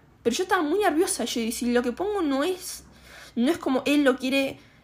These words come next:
escuchar no es como él lo enseñó, como está en el libro, y si digo algo con mis palabras que lo molesta, porque esto influye mucho y m-, me pasa y lo he hablado un montón, que vi-, vieron cuando a veces el profesor,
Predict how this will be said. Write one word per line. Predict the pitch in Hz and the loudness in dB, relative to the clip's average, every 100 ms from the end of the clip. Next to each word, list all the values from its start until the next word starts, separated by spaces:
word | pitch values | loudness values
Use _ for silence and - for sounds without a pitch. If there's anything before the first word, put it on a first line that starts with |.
| - | -10
escuchar | 233 - 214 240 247 277 - | -10 -6 -2 6 6 6 2
no | 226 240 | -2 0
es | 269 | 0
como | - 254 240 220 208 | 0 2 2 4 2
él | - 254 | 4 4
lo | 262 | 4
enseñó, | 240 247 208 240 262 | 2 0 0 2 2
como | 254 220 | 2 -2
está | 214 254 | 0 0
en | 254 | 2
el | 226 | 0
libro, | 233 262 254 254 247 | 0 0 2 0 0
y | |
si | 240 220 | -4 -6
digo | 202 240 247 | -4 0 4
algo | 262 | 4
con | 233 | 4
mis | 233 | 0
palabras | - 208 240 240 | 0 0 0 -2
que | 226 | -4
lo | 233 | -2
molesta, | - 196 247 - 220 240 277 - - - | -2 -2 -2 -4 -4 -4 -6 -14 -20 -14
porque | 233 | -8
esto | 381 427 | 0 0
influye | 311 269 247 | 2 -2 -2
mucho | 240 277 254 233 | 0 0 0 -2
y | 233 170 170 - - - _ - - _ _ - - - _ - - _ _ | -2 -6 -6 -10 -16 -20 _ -20 -20 _ _ -20 -20 -20 _ -20 -20 _ _
m-, | - 190 175 | -12 -10 -10
me | - 196 | -6 -6
pasa | 190 254 254 | 2 2 4
y | |
lo | 208 | 2
he | 196 | 4
hablado | 233 240 | 4 4
un | 226 | 2
montón, | 208 220 233 | 2 2 2
que | 196 | 0
vi-, | 190 170 165 _ | -2 -10 -16 _
vieron | 214 233 226 | -2 0 0
cuando | 202 | 0
a | 185 | 0
veces | 220 233 | 0 -2
el | |
profesor, | 208 202 208 208 240 233 233 | -4 -6 -6 0 4 4 2